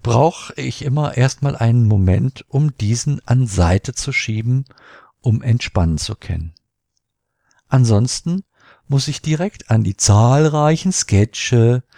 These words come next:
und Parodien zu dem Thema denken. Ja, und es ist wirklich zum Teil so, wie diese Comedians das darstellen. Einfach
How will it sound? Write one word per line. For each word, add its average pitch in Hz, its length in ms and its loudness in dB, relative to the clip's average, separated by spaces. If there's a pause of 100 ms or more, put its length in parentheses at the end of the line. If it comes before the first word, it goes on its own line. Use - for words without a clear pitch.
(260)
und 143 180 0
Parodien 151 640 4
zu 226 140 0
dem 233 160 2
Thema 160 500 4
denken. 139 800 2 (1000)
Ja, 92 280 4 (300)
und 123 160 -2
es 120 160 -8
ist - 220 -10
wirklich - 500 -6
zum - 320 -10
Teil 101 380 2
so, 98 420 -2 (480)
wie 117 140 0
diese 120 280 0
Comedians 90 880 0
das 104 260 0
darstellen. 123 680 -4 (1200)
Einfach 117 720 0